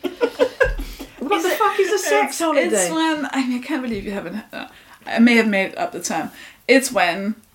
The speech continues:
Speaker 2: you meet a, who you think is a stranger, um, out on, on, you're in another s-, town doing a gig, and then that person is going on a business trip, and it's like, "Hey, we've had a one night stand. Do you wanna do it again? Uh,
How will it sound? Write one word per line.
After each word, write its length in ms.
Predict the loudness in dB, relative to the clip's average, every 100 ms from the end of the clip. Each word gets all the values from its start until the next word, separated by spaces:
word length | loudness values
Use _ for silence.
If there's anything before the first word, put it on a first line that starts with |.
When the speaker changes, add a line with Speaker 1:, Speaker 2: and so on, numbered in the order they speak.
| _
Speaker 2:
you 100 | 0 4
meet 220 | 4 6
a, 140 | 2 0 -10 -2
who 220 | -2 2
you 100 | 0
think 200 | 0 0
is 120 | 0
a 40 | 0
stranger, 560 | -2 -2 -2 -4 -4 -6 -16 -20 -12 0
um, 340 | 0 0 -8 -14 _ _ 0
out 320 | 6 6 4 -6 0
on, 300 | 0 0 -4 -4
on, 340 | -2 0 0
you're 240 | 0 -2 -4
in 100 | -2 0
another 260 | 0 0
s-, 340 | -2 -4 -4 -8
town 300 | -4 2 4
doing 200 | 4 2
a 40 | 0
gig, 420 | 0 -4 -6 -10 -20 -20 -12
and 100 | -4
then 140 | -2 2
that 240 | 2 2
person 440 | 2 2 2 -8 -10 _ _
is 160 | -4 -2
going 220 | 0 2
on 100 | 2
a 40 |
business 480 | 4 2 2 0 0
trip, 340 | 0 2 2 -4 _ -20 -20 -12 -4
and 120 | -2
it's 120 | 0
like, 320 | 4 4 4
"Hey, 360 | -2 0 4 6
we've 220 | 4 2
had 140 | 4 2
a 60 |
one 140 | 0 -2
night 160 | -4
stand. 460 | -4 -2 0 -2 -4 -16 -16
Do 80 | -8
you 40 | -4
wanna 180 | -2 0
do 160 | 0
it 80 | 0
again? 560 | 0 2 2 4 2 0 -16 -20 -20 _ _ _ _ _ -2
Uh, 340 | -2 -2